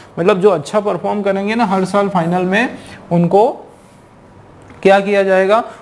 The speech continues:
उनको, uh, annual में prize दिया जाएगा। तो यहाँ भी will आना था फिर, भाई दूसरे वाले में भी future आना था ना, पहली बात। दूसरी बात आप ये देखो कि यहाँ क्या हो रहा है, continuity की बात हो रही है।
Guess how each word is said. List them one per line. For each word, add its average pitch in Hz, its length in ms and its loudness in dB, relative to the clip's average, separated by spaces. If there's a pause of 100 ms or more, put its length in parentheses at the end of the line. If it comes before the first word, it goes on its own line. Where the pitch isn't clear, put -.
(140)
उनको, 180 340 2 (280)
uh, 165 220 -4
annual 175 360 0
में 208 260 0
prize 185 320 2
दिया 170 200 0
जाएगा। 151 280 2
तो 165 60 -4
यहाँ 160 280 0
भी 233 120 -4
will 214 180 -2
आना 190 220 2
था 185 140 0
फिर, 160 240 -4 (1000)
भाई 156 140 2
दूसरे 156 360 0
वाले 196 240 2
में 196 180 -4
भी 208 100 -6
future 196 400 2
आना 190 200 -2
था 202 120 -6
ना, 226 100 -4 (400)
पहली 170 260 4
बात। 135 200 2
दूसरी 170 360 -2
बात 208 180 2
आप 196 160 0
ये 196 100 2
देखो 185 280 0
कि 208 100 -4
यहाँ 180 220 -2
क्या 196 160 0
हो 190 140 2
रहा 190 120 2
है, 208 80 -2
continuity 185 640 0
की 185 100 -2
बात 135 260 0
हो 135 60 0
रही 123 120 -2
है। 110 120 -8